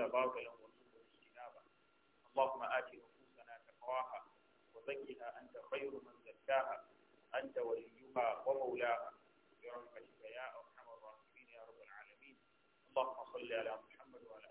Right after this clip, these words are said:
آل محمد وبارك على محمد وعلى آل محمد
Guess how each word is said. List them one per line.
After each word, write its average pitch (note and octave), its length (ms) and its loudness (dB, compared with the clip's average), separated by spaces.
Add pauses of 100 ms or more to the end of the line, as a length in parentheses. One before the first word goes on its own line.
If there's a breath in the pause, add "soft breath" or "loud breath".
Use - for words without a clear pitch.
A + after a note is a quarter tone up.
آل A2 60 -12 (120)
محمد - 380 -4 (560)
وبارك B2+ 420 2
على B2 160 2
محمد - 500 -10
وعلى A2 240 -14 (160)
آل A2+ 60 -16 (140)
محمد - 420 -4